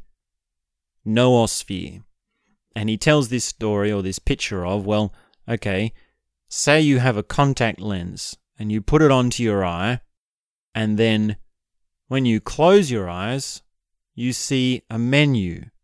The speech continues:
and you have a world which you have created, and you can invite people into to see, and there are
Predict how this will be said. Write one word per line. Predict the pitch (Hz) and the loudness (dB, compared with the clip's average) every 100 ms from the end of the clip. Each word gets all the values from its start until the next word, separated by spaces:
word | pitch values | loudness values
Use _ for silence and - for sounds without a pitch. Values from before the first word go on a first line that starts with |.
| _ _ _ _ _ _ - | _ _ _ _ _ _ -6
and | 113 117 | 0 2
you | 113 | 2
have | 113 120 104 - | 2 0 0 -2
a | 110 | -2
world | 131 165 156 127 131 | 4 6 8 6 2
which | 123 113 131 | -2 -4 2
you | 143 139 | 4 4
have | 123 | 2
created, | - 127 104 101 107 123 135 - _ _ _ _ - | -2 0 2 0 0 -2 -4 -10 _ _ _ _ -8
and | 107 | -2
you | 107 143 | 4 4
can | 147 147 | 4 0
invite | 135 107 113 117 - | 0 0 0 0 -2
people | - 104 104 101 - | -4 -4 -4 -4 -2
into | 131 139 131 - 92 95 120 - _ _ - | 0 0 -4 -6 -4 -2 -2 -6 _ _ -4
to | 143 | -4
see, | - - 233 101 85 | -2 2 2 2 -2
and | 107 110 | -2 2
there | 131 | 6
are | 131 | 4